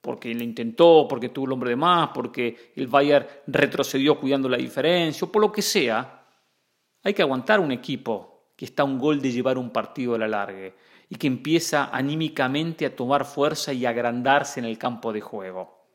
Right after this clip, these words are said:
Entonces, por eso que uno le da alguna posibilidad al Chelsea. Remontísima sí,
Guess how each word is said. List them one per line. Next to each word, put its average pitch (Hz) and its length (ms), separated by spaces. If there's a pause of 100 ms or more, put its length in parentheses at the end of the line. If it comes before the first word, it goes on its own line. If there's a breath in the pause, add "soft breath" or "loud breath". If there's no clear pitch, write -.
(1040)
Entonces, 120 760 (240 soft breath)
por 139 180
eso 185 160
que 147 80
uno 143 100
le 127 80
da 131 140
alguna 135 540
posibilidad 123 520
al 117 160
Chelsea. 107 420
Remontísima 170 680
sí, 156 520